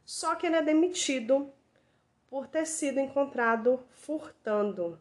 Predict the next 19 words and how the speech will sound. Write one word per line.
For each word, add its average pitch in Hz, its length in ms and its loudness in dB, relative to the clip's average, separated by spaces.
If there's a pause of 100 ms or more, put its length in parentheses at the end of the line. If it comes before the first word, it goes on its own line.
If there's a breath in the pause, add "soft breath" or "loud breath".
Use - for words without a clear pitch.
né? 185 300 2
O 202 80 0
chefe 220 400 -4
dele 214 240 0
descobre 214 640 -2
que - 180 -10
ele 202 120 -4
está 208 240 -8
furtando 269 720 -2 (480 soft breath)
e - 40 -12
ele 302 140 2
acaba 262 340 4
sendo 254 280 0
demitido. 254 720 0
O - 20 -20
que 240 140 -4
que 233 100 -2
ele 226 140 2
faz? 269 560 4